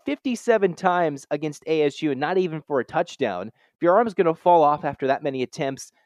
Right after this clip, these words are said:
at least throw for a touchdown pass, one would hope, right? But A S U held them out of the end zone, but Stanford still got the win. There's no reason U C L A should not win this game by less than three scores. You go up and down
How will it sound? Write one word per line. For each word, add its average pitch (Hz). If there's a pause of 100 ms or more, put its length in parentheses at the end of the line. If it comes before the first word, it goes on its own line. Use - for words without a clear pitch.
(140)
at 151
least 294
throw 98
for 85
a -
touchdown 104
pass, 98
one 110
would 85
hope, 160
right? 104 (400)
But 98
A 117
S -
U 131
held 120
them 131
out 143
of 127
the 127
end 208
zone, 120 (240)
but 139
Stanford 123
still 127
got 98
the 98
win. 85 (380)
There's 113
no 202
reason 170
U 139
C -
L 110
A 107
should 101
not 113
win 113
this 95
game 87 (480)
by 120 (420)
less 117
than 107
three 101
scores. - (320)
You 135
go 165
up 170
and 180
down 127